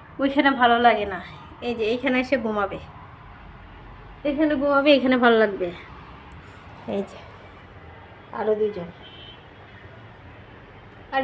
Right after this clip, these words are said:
মিকু যে কোথায় আমি কেমনে বলবো? আর মিনিও মিনির ইচ্ছে মতো চলে, মিকুও মিকুর ইচ্ছে মতো চলে,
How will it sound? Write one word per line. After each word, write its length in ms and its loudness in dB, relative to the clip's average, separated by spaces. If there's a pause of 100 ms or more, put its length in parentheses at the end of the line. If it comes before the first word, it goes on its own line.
মিকু 200 -2 (100)
যে 60 4 (120)
কোথায় 400 6
আমি 180 6
কেমনে 280 4 (100)
বলবো? 280 2 (1040)
আর 100 0 (100)
মিনিও 320 4 (200)
মিনির 260 2 (100)
ইচ্ছে 260 -4
মতো 160 0 (100)
চলে, 200 8 (140)
মিকুও 300 2
মিকুর 280 -2
ইচ্ছে 280 -4
মতো 220 0 (100)
চলে, 220 2